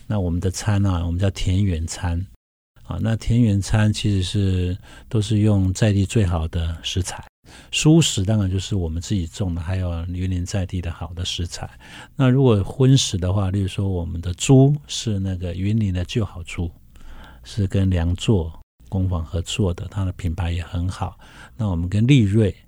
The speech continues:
啊，他们的鸡也是很有名的鸡，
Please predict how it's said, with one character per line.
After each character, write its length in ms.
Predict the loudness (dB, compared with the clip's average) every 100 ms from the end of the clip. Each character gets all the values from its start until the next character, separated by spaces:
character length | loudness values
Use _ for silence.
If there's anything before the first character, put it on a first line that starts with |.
| -20 -16
啊， 120 | -12 -8
他 140 | -2
们 100 | 0
的 120 | 0 -2
鸡 400 | 0 2 2 -2 -14 -20 -14 -8
也 100 | -6
是 160 | -4
很 140 | 0 0
有 140 | 0
名 200 | 0 0
的 100 | -2
鸡， 380 | 0 2 4